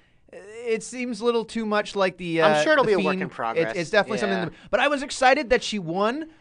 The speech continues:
Speaker 1: I thought she had to win when she changed her look. I thought this would be really stupid if she lost. And then I popped because everybody knows how I feel about roll-ups.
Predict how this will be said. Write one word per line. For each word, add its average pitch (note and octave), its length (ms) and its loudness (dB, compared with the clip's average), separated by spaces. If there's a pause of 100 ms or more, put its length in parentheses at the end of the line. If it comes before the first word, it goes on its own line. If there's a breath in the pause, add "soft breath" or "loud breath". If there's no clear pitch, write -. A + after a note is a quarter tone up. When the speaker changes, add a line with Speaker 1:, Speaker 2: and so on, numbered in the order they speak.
(120)
Speaker 1:
I F3+ 100 2
thought B3+ 260 0
she G3 100 -8
had G#3 320 2
to A3+ 60 6
win F#3+ 200 2
when E3 120 -2
she D#3 180 -8
changed G3 380 -4
her E3 100 -2
look. D#3 320 2
I C3 60 2
thought D3 400 4
this F#3 180 0
would F3 80 -6
be D#3+ 100 -2
really D#3 220 -2
stupid D3+ 400 -4
if C3 100 -2
she - 140 -8
lost. B2 520 2 (280 soft breath)
And F#3+ 100 0
then A#3+ 80 4
I A#3+ 60 6
popped C#4 400 2
because G3+ 320 0 (380 soft breath)
everybody G3+ 320 4
knows F#3 200 4
how F#3+ 120 4
I E3 60 4
feel E3+ 180 2
about C#3+ 180 4
roll-ups. C#3 360 4